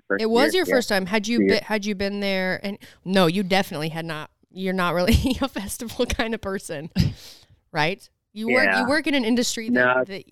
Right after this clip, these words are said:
Speaker 2: it's, uh, it, it really is your job, like, tour manager. But, like, as far as anything outside of going to festivals or to shows, outside of being there for work, that's,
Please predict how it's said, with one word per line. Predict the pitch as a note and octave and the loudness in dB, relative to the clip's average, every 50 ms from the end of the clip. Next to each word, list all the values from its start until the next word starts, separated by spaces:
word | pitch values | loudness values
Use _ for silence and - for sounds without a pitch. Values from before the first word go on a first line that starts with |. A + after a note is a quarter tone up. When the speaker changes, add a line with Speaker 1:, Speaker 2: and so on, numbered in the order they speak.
| _ _ - | _ _ -8
Speaker 2:
it's, | F#3 F#3+ F#3 - - - | -6 -6 -6 -6 -4 -2
uh, | G3 F#3 F3+ - | 0 0 0 0
it, | G3+ - _ _ _ | -4 -8 _ _ _
it | G3+ G3+ - | -6 -6 -6
really | F#3 F#3 F#3+ G#3+ A#3 A3+ A3 A3+ A3 - - | -6 -4 -2 2 4 4 4 2 0 -2 -2
is | G#3 G#3 F#3+ F#3 F3 F3 | -2 -2 -2 -2 -4 -4
your | F#3 F3+ F3+ | -6 -8 -6
job, | F3+ E3+ F3+ F3+ F3 D#3 C3+ G2 F2 F2 - | -2 0 2 2 2 0 -2 -4 -8 -10 -14
like, | - E3+ - | -18 -18 -12
tour | - - G3 F#3+ | -8 -4 -2 -2
manager. | F3+ D#3+ D#3 D#3 E3+ D3+ D#3 | 0 -2 -2 -2 -4 -6 -6
But, | D#3+ - | -6 -6
like, | D#3 D#3 D#3 D3+ | -6 -4 -4 -4
as | E3 D#3 - | -6 -6 -4
far | - G3 G3+ G3+ F#3+ | -2 -2 0 0 0
as | F#3 F3 - - _ _ _ _ _ _ _ - | -2 -4 -8 -14 _ _ _ _ _ _ _ -4
anything | G#3+ A3+ A#3+ - A#3+ A3+ | -2 -2 0 2 2 2
outside | G3 E3 E3+ - - F#3+ F3+ F#3 | 2 2 0 0 2 2 2 2
of | F3+ E3 F3 F3 | 2 0 -2 0
going | - F3 F3 F3 F3 E3+ E3+ E3 | 2 4 4 4 2 0 -2 -4
to | - - F3 D#3 | -4 -4 -4 -2
festivals | - E3+ E3 - - E3+ E3 D#3+ E3 E3 | -2 -4 -4 -4 -6 -4 -4 -4 -4 -4
or | D#3 D#3 | -6 -8
to | D#3+ | -6
shows, | - - - F3+ E3+ E3 D#3 D3+ D3 D3 - - - | -6 -4 -2 0 0 0 -2 -2 -4 -6 -8 -8 -8
outside | - F3 - - F3 E3+ | -8 -8 -6 -6 -8 -8
of | E3 D#3+ D#3+ | -8 -8 -8
being | - D#3+ D#3+ D#3+ D3 | -8 -8 -6 -6 -8
there | C#3+ D3+ | -8 -8
for | - - D3+ | -8 -8 -8
work, | D3+ C#3+ B2 D3 - | -8 -8 -8 -10 -10
that's, | - D3 D3 - - | -10 -10 -10 -10 -12